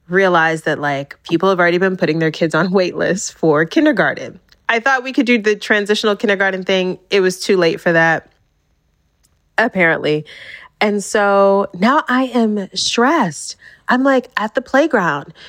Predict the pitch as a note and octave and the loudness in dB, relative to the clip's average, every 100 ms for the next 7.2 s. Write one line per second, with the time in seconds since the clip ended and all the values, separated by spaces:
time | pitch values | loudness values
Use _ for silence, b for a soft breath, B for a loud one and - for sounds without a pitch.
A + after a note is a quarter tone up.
0 | B G3+ A3+ F#3+ F#3+ A3+ - G#3 A3+ A#3 | B 0 2 4 4 2 2 2 2 2
1 | A3 A#3+ E3+ F#3 - G#3 G#3 - F#3+ G3 | 2 2 2 0 0 0 0 0 0 0
2 | G3+ - G#3 G3 G3 F#3+ - G3+ - G3+ | -2 -2 2 4 2 0 -2 -2 0 0
3 | G3 F#3+ F3+ F#3 F#3 F#3 F#3+ F3 F3 F#3 | 0 -4 0 2 2 2 -2 0 0 0
4 | F#3 E3+ F3 F3+ E3+ D#3+ D#3+ F3 - F#3+ | 0 2 2 2 0 -2 -4 -4 -6 -2
5 | F3 F3 F3+ F#3+ E3+ D#3 C#3 C#3+ F3 - | -2 0 -2 -4 -4 -4 -6 -12 -6 -4
6 | G3+ F#3 - F#3 F#3 F3+ G3+ G#3 D#3 C3 | -4 -4 -2 0 0 0 -2 -4 -8 -8
7 | B2+ | -10